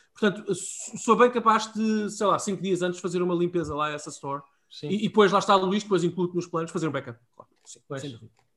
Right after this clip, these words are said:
Speaker 2: Pois.
Speaker 1: Portanto, é isso. Pá, longa vida à P S três.
Speaker 2: Claro. Ah,
Speaker 1: À,
Speaker 2: Daniel,
Speaker 1: à P S P e à P S três, e à P S Vita também, mas
Speaker 2: um,
Speaker 1: longa vida à
Speaker 2: um,
Speaker 1: P S três.
Speaker 2: um, um,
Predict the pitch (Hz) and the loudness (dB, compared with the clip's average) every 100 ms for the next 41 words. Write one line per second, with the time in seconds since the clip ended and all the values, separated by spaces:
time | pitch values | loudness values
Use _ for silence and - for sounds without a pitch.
0 | _ - 131 - _ _ _ _ - 226 | _ -16 -16 -16 _ _ _ _ -2 0
1 | 226 190 - - 254 233 285 277 214 254 | 4 2 0 4 6 8 8 8 6 6
2 | 233 233 214 165 151 127 - - 208 196 | 4 4 4 4 0 -8 -10 0 4 6
3 | 185 202 170 240 226 262 262 277 262 233 | 6 4 4 4 8 8 6 4 4 4
4 | 233 214 226 214 202 196 190 202 196 185 | 2 0 -2 -6 -4 0 0 0 -6 -6
5 | 170 175 170 165 156 208 175 226 247 226 | -6 -6 -6 -4 2 2 4 2 2 0
6 | 226 247 226 214 226 | 2 2 2 2 2